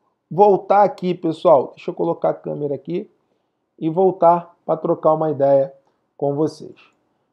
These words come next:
Pessoal, de coração, espero ter ajudado, né? Com certeza você tá aí na batalha, tá estudando, quer ser aprovado, pois esse concurso tá chamando muito a minha atenção. Por quê? Por dois aspectos,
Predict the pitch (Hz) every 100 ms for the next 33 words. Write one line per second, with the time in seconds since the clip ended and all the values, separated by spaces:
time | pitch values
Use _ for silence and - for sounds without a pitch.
0 | _ 220 214 247 165 175 180 - 247 214
1 | 202 208 214 - _ - 170 - 180 185
2 | 175 175 170 151 131 139 151 - _ _
3 | _ - - 196 214 196 - 175 170 151
4 | 147 160 - 131 147 151 135 117 - 143
5 | 151 131 - 131 - 110 135 151 139 _
6 | _ _ _ _ 190 220 - 180 170 165
7 | 143 120 139 143 135 - _ _ - 175
8 | 175 190 - 170 - 170 185 - - -
9 | 170 165 170 147 170 208 180 156 156 147
10 | 127 - 143 160 214 214 - 120 - _
11 | _ _ _ _ - 160 151 220 240 -
12 | - 123 117 _